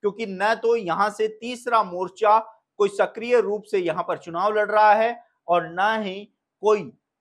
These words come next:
दिग्गज निर्दलीय प्रत्याशी यहाँ पर चुनावी मैदान में है। रामगढ़ की सीट कहीं ना कहीं बीजेपी के खाते की मानी जा रही है, क्योंकि भाजपा से सांसद और केंद्रीय मंत्री भूपेंद्र यादव की रणनीति यहाँ पर सफल हुई है,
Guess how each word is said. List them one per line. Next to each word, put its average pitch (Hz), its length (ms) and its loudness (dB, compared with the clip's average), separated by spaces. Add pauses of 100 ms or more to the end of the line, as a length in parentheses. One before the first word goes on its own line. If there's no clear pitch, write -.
(160)
दिग्गज 202 540 0
निर्दलीय 185 520 -2
प्रत्याशी 160 560 -6
यहाँ 151 200 -4
पर 170 140 -6
चुनावी 165 440 -4
मैदान 135 540 -2
में 92 80 -20
है। 78 140 -20 (1000)
रामगढ़ 240 420 6
की 269 140 -6
सीट 277 460 -8
कहीं 247 260 2
ना 285 140 -2
कहीं 233 380 -4
बीजेपी 233 460 -10
के 254 120 -4
खाते 240 320 0
की 247 120 -8
मानी 233 520 -2
जा 226 160 4
रही 233 220 2
है, 175 140 2 (460)
क्योंकि 226 360 2 (340)
भाजपा 208 420 4
से 233 180 0
सांसद 220 560 0
और 226 200 2
केंद्रीय 226 420 -2
मंत्री 214 400 -8
भूपेंद्र 220 540 -4
यादव 208 460 4
की 226 200 -8
रणनीति 226 840 -4
यहाँ 185 240 0
पर 214 220 0
सफल 214 480 -2
हुई 226 240 -6
है, 226 180 0